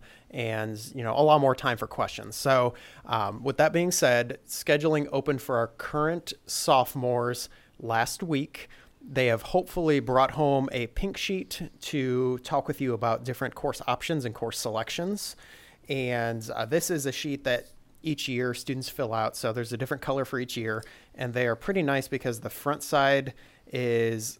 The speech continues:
uh, laid out with diploma types and their name and their career goals and contact information for their counselor.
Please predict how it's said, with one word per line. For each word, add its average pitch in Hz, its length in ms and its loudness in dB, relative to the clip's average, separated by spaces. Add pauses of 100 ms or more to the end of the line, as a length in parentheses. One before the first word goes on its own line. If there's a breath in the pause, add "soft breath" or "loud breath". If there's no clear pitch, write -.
uh, 107 240 -6
laid 143 260 4
out 135 180 4
with 120 320 -4
diploma 175 340 2
types - 560 0 (220 loud breath)
and 131 180 -4
their 113 120 -2
name 143 300 4
and 120 120 2
their 107 80 -2
career 135 260 -2
goals 127 320 2
and 110 100 -6
contact 110 380 -6
information 113 460 -6
for 117 100 -8
their 110 80 -8
counselor. 143 640 -2